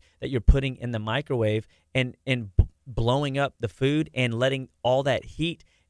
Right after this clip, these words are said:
chemical reaction mutate or, uh, percolate into your food source. So I'm very, you know, I'll be honest with you, anti,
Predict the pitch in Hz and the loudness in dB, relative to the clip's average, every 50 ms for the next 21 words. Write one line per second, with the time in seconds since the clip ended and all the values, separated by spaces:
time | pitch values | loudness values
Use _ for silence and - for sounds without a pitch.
0 | _ _ _ - 165 165 165 151 131 139 127 123 127 127 127 139 160 151 - - | _ _ _ -4 -2 -2 -2 -2 -2 -2 0 0 2 2 2 0 -2 -4 -6 -6
1 | 120 110 - _ _ _ _ - 127 131 147 160 156 - 151 131 131 127 - - | -6 -6 -8 _ _ _ _ -2 0 0 0 0 0 0 0 0 -2 -2 -2 -2
2 | 117 110 107 - - 113 107 - - - - 170 170 - - 139 127 127 127 131 | -2 -2 -2 -2 -4 -4 -4 2 4 4 4 4 2 -2 -4 -2 0 -2 -2 -4
3 | - _ - 143 147 160 156 - - 139 135 127 127 113 - - 151 190 196 - | -6 _ -4 -4 -4 -4 -6 -8 -6 -6 -6 -6 -6 -8 -8 -8 -10 -10 -10 -12
4 | - 90 85 87 - - - _ _ _ _ - - 151 139 120 120 156 170 180 | -14 -14 -14 -16 -18 -20 -20 _ _ _ _ -6 -4 -2 -2 -2 0 0 0 0
5 | 185 180 165 - _ _ - 165 151 139 139 135 147 139 139 143 123 127 120 117 | -2 -4 -6 -10 _ _ -10 -6 -4 -4 -4 -4 -4 -4 -6 -6 -6 -6 -6 -6
6 | - - 127 127 123 - 131 117 | -6 -6 -8 -10 -10 -8 -8 -8